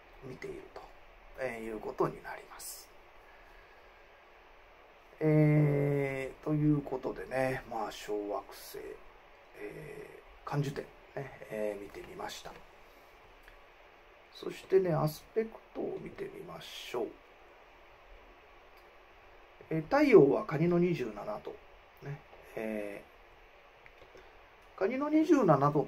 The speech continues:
ていうとね、えー、もう仲間内で、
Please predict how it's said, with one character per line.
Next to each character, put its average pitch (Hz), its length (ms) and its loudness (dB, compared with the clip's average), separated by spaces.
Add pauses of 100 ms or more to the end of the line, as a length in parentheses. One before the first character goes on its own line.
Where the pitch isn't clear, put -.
(120)
て 113 80 -8
い 110 100 -8
う 107 40 -12
と - 100 -16
ね、 - 240 -12 (360)
え 131 240 0
ー、 - 0 -
も 208 320 -2 (320)
う 143 40 -6
仲 160 320 4
間 185 160 4
内 190 260 0
で、 208 280 12